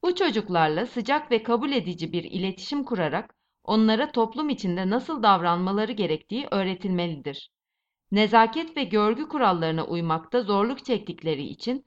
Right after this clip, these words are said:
kuralları basitleştirerek öğretmek etkili olur.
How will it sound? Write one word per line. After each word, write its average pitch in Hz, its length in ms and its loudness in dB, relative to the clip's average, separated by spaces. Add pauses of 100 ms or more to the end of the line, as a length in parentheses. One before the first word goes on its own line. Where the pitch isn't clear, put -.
(280)
kuralları 214 600 4
basitleştirerek 226 1000 0
öğretmek 170 640 0
etkili 202 400 -2
olur. 147 360 -4